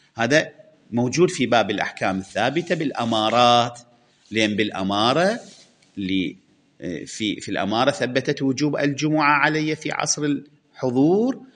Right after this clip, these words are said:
أجي أنا أقول في عصر الغيبة عندي شك في بقاء الوجوب، وجوب الصل-، وجوب الجمعة. هكذا عندي،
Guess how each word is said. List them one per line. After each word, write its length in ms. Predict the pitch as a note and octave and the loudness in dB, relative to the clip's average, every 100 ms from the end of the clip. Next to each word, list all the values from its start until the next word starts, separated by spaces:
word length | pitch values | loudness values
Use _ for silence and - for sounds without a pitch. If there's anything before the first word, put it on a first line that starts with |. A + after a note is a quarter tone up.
| _ - | _ 0
أجي 260 | F3 D#3+ C3 | 0 0 -2
أنا 420 | A#2+ A2 A#2 B2 _ | -2 -4 -8 -12 _
أقول 480 | D3+ C#3 C#3+ C3 C3 - _ _ | 0 2 2 2 -4 -14 _ _
في 200 | - A2 | -4 -2
عصر 320 | F2 - F#2 | 0 -4 -4
الغيبة 640 | F#2+ F2+ B2 F#3 E3+ B2 - G#2 | -4 0 2 2 0 0 0 -2
عندي 280 | A#2+ G#2+ A2+ | -2 -2 -2
شك 300 | - G#3 A3 | 0 -2 -2
في 360 | - D#3 A2 - - _ _ | -2 0 0 -4 -18 _ _
بقاء 500 | G#2+ A#2 D3 D#3 - | -2 2 4 4 4
الوجوب، 680 | D3 B2 A#2 A#2 D3+ F3 A#2+ | -2 -2 -4 -4 0 0 0
وجوب 340 | B2 B2 A2 | -2 0 -2
الصل-، 380 | A2 - - F2 - E2+ - - | -2 -4 -4 -4 -6 -16 -14 -8
وجوب 380 | B2+ A#2 C3 F#2+ | -4 0 0 -2
الجمعة. 680 | F#2+ - D2+ C2+ A#1+ - _ - | -8 -12 -18 -20 -20 -20 _ -10
هكذا 420 | E2 - D3 - - | -8 -6 -6 -6 -2
عندي، 440 | C3 B2+ C3+ B2+ | -2 2 2 2